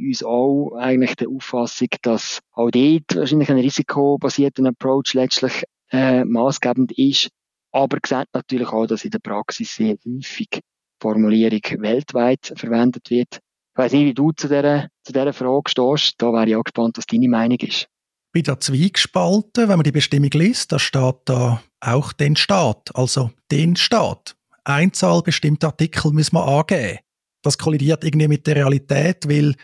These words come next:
Speaker 2: also Bekanntgabe nur in einem Staat oder in einer kleinen Zahl von Staaten erfolgt, ist sehr selten.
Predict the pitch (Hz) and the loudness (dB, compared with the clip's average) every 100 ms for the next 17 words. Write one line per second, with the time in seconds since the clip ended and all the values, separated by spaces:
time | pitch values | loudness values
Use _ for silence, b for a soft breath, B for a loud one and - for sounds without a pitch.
0 | b - 139 139 - 127 175 156 143 147 | b -6 -4 -4 -2 0 2 0 0 0
1 | 151 147 123 143 175 - 151 156 151 147 | 2 2 2 2 2 2 2 2 0 -2
2 | 143 143 143 160 151 143 143 135 - 123 | -2 0 2 2 0 0 0 0 0 0
3 | 139 147 - 139 135 147 - 127 - 110 | 0 -2 0 -2 0 -2 -2 -2 -2 0
4 | 139 196 _ 208 | 0 -2 _ -4